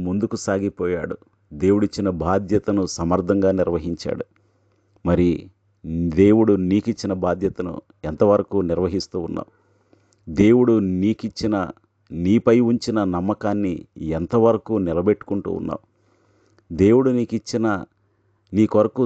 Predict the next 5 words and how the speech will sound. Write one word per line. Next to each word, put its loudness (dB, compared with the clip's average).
సిద్ధపరిచిన -2
బంగారు 2
భవిష్యత్తును -4
స్వతంత్రించుకునే -2
పరిస్థితుల్లోనే, -2